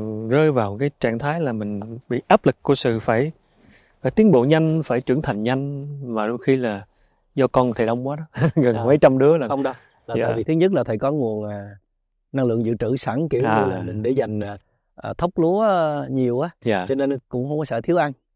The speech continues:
Speaker 2: <laughs> Thầy đã tích lũy, à, năng lượng, à, của bình an, của yêu thương, của trí tuệ cũng khá nhiều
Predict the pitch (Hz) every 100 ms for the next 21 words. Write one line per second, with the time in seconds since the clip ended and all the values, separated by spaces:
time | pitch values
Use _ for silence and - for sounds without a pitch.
0 | _ - 185 147 143 131 _ _ _ -
1 | 117 120 151 180 123 120 151 175 160 135
2 | 131 135 131 117 107 113 120 117 120 _
3 | _ _ _ - 101 120 139 120 104 107
4 | 127 127 120 135 135 120 127 123 127 151
5 | 127 104 110 117 131 147 147 131 147 170
6 | 139 104 101 101